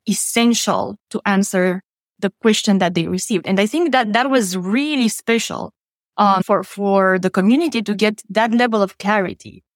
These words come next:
about all of the lawful grounds. Uh, and it turned out that this case, which started from a competition authority and went through the judicial system in Germany as an antitrust case,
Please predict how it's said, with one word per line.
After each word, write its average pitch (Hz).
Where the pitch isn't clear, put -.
about 185
all 214
of 185
the 165
lawful 120
grounds. -
Uh, 190
and 190
it 220
turned 240
out 302
that 208
this 247
case, 269
which 190
started 285
from 196
a 196
competition 208
authority 170
and 185
went 269
through 320
the 320
judicial 214
system 190
in 175
Germany 185
as 320
an 277
antitrust 226
case, -